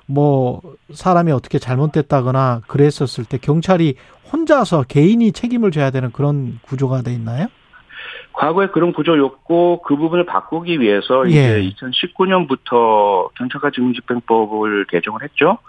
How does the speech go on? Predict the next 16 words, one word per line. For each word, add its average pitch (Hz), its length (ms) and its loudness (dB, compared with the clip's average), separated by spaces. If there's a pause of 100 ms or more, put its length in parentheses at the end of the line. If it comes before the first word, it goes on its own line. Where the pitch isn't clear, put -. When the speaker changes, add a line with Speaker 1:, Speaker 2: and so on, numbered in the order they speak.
Speaker 1:
예. 131 320 2 (120)
Speaker 2:
그래서 120 920 2
경찰관의 120 560 -2
직무집행상이 131 1300 0
발생한 113 640 -2
그 101 120 -2
손실에 139 460 -2
대해서는 104 400 -2
손실 160 280 -2
보상을 123 420 -2
할 104 100 -2
수 - 120 -4
있도록. 80 340 -4 (160)
Speaker 1:
아. 123 720 -4
Speaker 2:
그러면 139 560 2
이제 - 100 -8